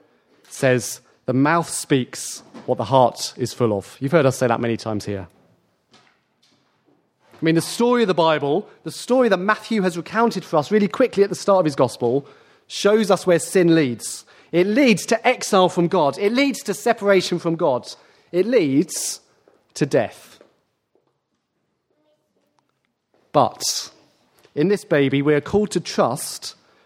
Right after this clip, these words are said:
that God has dealt with our sin through him. So we're called to trust that God's opinion that we are forgiven is the only one that matters. We're called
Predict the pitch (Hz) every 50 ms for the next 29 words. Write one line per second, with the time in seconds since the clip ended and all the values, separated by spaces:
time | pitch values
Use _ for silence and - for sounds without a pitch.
0 | _ _ - - 139 - - 185 175 196 208 - 185 170 - - - - 175 165
1 | 165 190 208 - - - 175 156 156 156 151 - - - 143 127 120 123 - -
2 | 143 143 147 139 196 170 123 104 92 90 - _ _ _ _ _ _ _ _ _
3 | _ _ _ _ _ _ _ _ _ _ _ _ _ _ _ _ _ _ _ _
4 | _ - - 165 170 170 170 - 254 240 226 - 214 175 - - 277 247 202 -
5 | - - 175 180 180 - - 233 240 233 214 - - 175 - - 170 156 135 117
6 | 107 101 98 98 - _ _ _ _ _ _ _ _ _ _ _ _ - 139 135
7 | 147 147 143 135 - 147 - 135 120 107 107 117 180 226 - - - - _ -
8 | - - - - _ - 139 131 - 156 151 147 147 143 135 139 143 151 160 151
9 | 127 - - - 95 87 - - - - - - _ _ _ _ _ _ _ _
10 | _ _ _ _ _ _ _ _ _ _ _ _ - 160 160 156 - 240 233 220
11 | 202 175